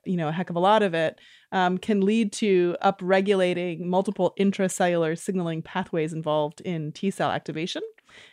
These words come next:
and also in the genes involved in both cardiovascular and brain health. So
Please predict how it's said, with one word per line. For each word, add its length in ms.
and 120
also 280
in 100
the 60
genes 280
involved 320
in 80
both 180
cardiovascular 880
and 380
brain 400
health. 480
So 320